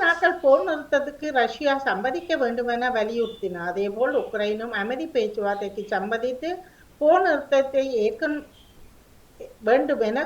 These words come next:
கூறியுள்ளது. ஆனால் போர் நிறுத்த யோசனையை நிராகரித்ததுடன் துருக்கியில் பதினைஞ்சாம் தேதி நேரடி பேச்சுவார்த்தை நடத்த ரஷ்யா விருப்பம் தெரிவித்துள்ளது.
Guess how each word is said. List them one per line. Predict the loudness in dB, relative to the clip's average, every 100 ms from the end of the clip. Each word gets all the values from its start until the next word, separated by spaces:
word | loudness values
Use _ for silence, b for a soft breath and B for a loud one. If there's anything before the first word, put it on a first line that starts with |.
| -4
கூறியுள்ளது. | -4 -2 -2 -2 -6 -6 -2 0
ஆனால் | 2 -2 2
போர் | 4 4
நிறுத்த | 0 -6 -6 -2
யோசனையை | 0 -2 -4 -4 -2 -2 -2
நிராகரித்ததுடன் | -2 0 2 0 -2 -2 -2 0 -2 -2 -14 B B -8 -2
துருக்கியில் | 0 2 2 0 4
பதினைஞ்சாம் | 6 6 2 -2 -4 0
தேதி | 0 0 -2
நேரடி | -2 0 0 0 -2
பேச்சுவார்த்தை | 0 0 0 -2 -2 -4
நடத்த | -6 -6 -6 -4 -4
ரஷ்யா | -4 -6 -4 -2 -2
விருப்பம் | -4 -8 -10 -10 -8
தெரிவித்துள்ளது. | -6 -8 -10 -14 -20 -20